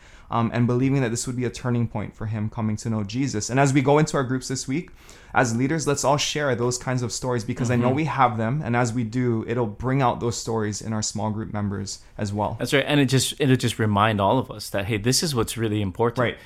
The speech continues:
Speaker 2: 'Cause, I mean, let's just be honest. As we go through life, we get caught up. I get caught up. I gotta take my kids to sports and
Speaker 1: Yes.
Speaker 2: activities and,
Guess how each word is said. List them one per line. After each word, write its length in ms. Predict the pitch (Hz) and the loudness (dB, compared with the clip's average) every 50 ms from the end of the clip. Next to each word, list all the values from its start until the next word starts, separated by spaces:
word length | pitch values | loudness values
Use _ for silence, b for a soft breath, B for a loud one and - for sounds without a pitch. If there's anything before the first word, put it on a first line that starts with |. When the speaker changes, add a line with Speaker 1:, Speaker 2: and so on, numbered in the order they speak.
| B B | B B
Speaker 2:
'Cause, 160 | - 170 156 | 0 4 4
I 60 | 185 | 6
mean, 80 | 185 185 | 6 6
let's 120 | 196 190 | 4 2
just 140 | - 160 - - | 2 0 2 4
be 60 | 120 | 4
honest. 280 | 104 95 98 101 - | 4 4 0 0 0
As 120 | 120 117 110 | 0 0 2
we 120 | 131 151 | 2 4
go 140 | 151 170 165 | 6 4 4
through 160 | 160 156 151 135 | 4 4 6 8
life, 240 | 131 131 131 127 | 8 8 8 6
we 100 | 127 143 | 4 2
get 200 | 156 - - - | 2 0 -4 -4
caught 200 | - - 95 92 | 0 0 2 2
up. 60 | - - | 2 0
I 100 | - - 294 | -2 0 0
get 140 | 302 185 - | 0 -2 0
caught 180 | - 107 107 107 | 0 0 0 0
up. 120 | - 98 - | -4 -6 -4
I 80 | 117 110 | -4 0
gotta 140 | 113 110 107 | 0 0 0
take 140 | - 120 | 0 -2
my 100 | 110 104 | -2 -2
kids 240 | 101 - 120 110 104 - | -2 -2 -2 -2 -2 -4
to 60 | 110 | -8
sports 520 | - - - 190 190 180 175 175 170 - 139 | -8 -6 -2 2 4 6 6 4 2 2 0
and 100 | 104 95 | 0 0
Speaker 1:
Yes. 120 | 98 107 | 0 2
Speaker 2:
activities 680 | 135 190 190 165 175 160 160 160 160 160 156 143 135 | 4 4 4 4 6 6 6 6 6 4 2 2 0
and, 120 | 117 98 | -2 -2